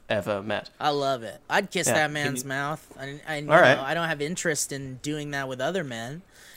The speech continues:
Speaker 2: um,
Speaker 1: Well
Speaker 2: but I would kiss his mouth, I think.
Speaker 1: Sure.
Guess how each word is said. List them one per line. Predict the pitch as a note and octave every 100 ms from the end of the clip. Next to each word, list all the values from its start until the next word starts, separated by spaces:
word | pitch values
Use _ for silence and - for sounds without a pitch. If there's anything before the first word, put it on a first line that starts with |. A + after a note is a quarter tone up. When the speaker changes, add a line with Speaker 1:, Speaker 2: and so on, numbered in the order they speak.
| - - - - -
Speaker 2:
um, | C3+ C3 C3 B2 A#2+
Speaker 1:
Well | B2+ C#3
Speaker 2:
but | C#3 B2+ A#2+
I | C#3+
would | C#3 C3+
kiss | D3+ -
his | C#3+ C#3
mouth, | A#2+ A#2 C#3 F4+ - B2+
I |
think. | B2+ B2+ D3+
Speaker 1:
Sure. | - A2+ A#2